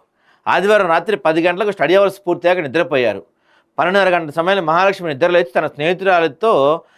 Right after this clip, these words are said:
తన కుటుంబ సభ్యుల గురించి ప్రస్తావించింది. అందరూ నిద్రించిన తర్వాత ఒత్తిడిలోనే అర్ధరాత్రి సమయంలో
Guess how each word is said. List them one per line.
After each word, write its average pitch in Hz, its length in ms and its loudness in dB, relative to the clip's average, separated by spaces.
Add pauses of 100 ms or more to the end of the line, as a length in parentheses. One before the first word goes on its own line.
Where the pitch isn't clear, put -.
(220)
తన 165 120 -2
కుటుంబ 208 380 -2
సభ్యుల 175 340 -2
గురించి 185 140 -2
ప్రస్తావించింది. 123 760 -4 (460)
అందరూ 160 260 -2
నిద్రించిన 196 440 -6
తర్వాత 175 420 2
ఒత్తిడిలోనే 180 600 2
అర్ధరాత్రి 175 400 0
సమయంలో 151 640 -2